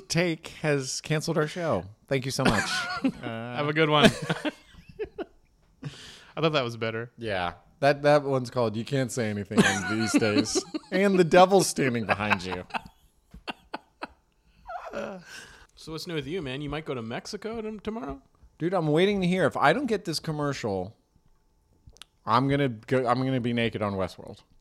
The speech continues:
Speaker 1: You promise?
Speaker 2: I'll be a naked doll
Speaker 1: You
Speaker 2: on
Speaker 1: promise?
Speaker 2: Westworld.
Speaker 1: It's crazy to me. It really is. Fa-, um, I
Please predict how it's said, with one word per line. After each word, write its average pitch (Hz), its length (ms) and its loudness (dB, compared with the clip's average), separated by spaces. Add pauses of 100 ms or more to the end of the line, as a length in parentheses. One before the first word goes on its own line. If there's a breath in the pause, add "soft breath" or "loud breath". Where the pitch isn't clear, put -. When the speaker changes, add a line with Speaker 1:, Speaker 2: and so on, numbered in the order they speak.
(280)
Speaker 1:
You 165 120 -4
promise? 151 320 0
Speaker 2:
I'll 131 200 8
be 143 220 4
a 135 40 8
naked 120 420 0
doll 101 200 4
Speaker 1:
You 98 60 2
Speaker 2:
on 98 60 2
Speaker 1:
promise? 95 360 -2
Speaker 2:
Westworld. 87 260 -8 (680)
Speaker 1:
It's 285 160 -6
crazy 339 380 -4
to 370 80 -2
me. 220 160 -6
It 175 220 -6
really 339 280 -2
is. 359 200 -6
Fa-, 220 400 -4
um, 190 440 -6 (600)
I - 40 -20